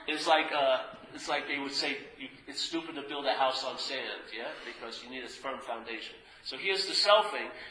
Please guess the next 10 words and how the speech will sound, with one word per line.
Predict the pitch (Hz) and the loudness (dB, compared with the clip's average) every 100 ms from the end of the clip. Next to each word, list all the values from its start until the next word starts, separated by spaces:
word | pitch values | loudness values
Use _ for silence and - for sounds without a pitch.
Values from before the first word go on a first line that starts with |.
| - | -6
and | 143 | -2
the | 156 151 | 0 0
attention | - 202 202 208 | 2 2 2 2
and | 165 156 | 0 2
interest | 220 220 - 131 135 - - - - | 4 4 2 0 -2 -4 -8 -8 -2
is | 170 | -2
getting | 170 170 165 165 | 2 4 6 10
agitated | 208 - - - 131 123 113 - | 10 10 6 2 0 -2 -8 -8
because | 151 147 160 160 | -6 -2 0 2
of | 180 | 0